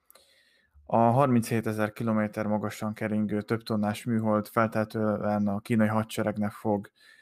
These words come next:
ö, telekommunikációs szolgáltatást biztosítani, ö, tehát így, így a műhold nem polgári, hanem katonai, ö, alkalmazásban lesz használva.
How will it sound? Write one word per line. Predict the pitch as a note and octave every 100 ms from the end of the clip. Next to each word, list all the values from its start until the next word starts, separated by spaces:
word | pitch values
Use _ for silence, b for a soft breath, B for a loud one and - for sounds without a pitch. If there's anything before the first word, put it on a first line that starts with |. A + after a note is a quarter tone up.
| b b b _
ö, | - G2+ G2+ G2+ _ _
telekommunikációs | - A2+ A2 A2+ A2 A2 G#2+ - G#2 G#2 - - _
szolgáltatást | - B2 A#2 A2 G#2+ G#2+ G#2 A#2 A#2+ _ _
biztosítani, | - D3 - C#3+ C#3 C3
ö, | C3+ b b b b b -
tehát | G#2+ G#2 G#2 A2 A2
így, | G#2+ - -
így | - A2+
a |
műhold | A2 A2 G#2+
nem | G#2 G#2+
polgári, | G#2+ A2 G#2+ G2+ G#2
hanem | G2+ G2
katonai, | - - G#2 G2+ G2+ A2+ - _
ö, | G#2+
alkalmazásban | G#2 G#2+ - G#2 G2+ - G2+ - G2+
lesz | F#2+ -
használva. | - A2 - A#2+ - -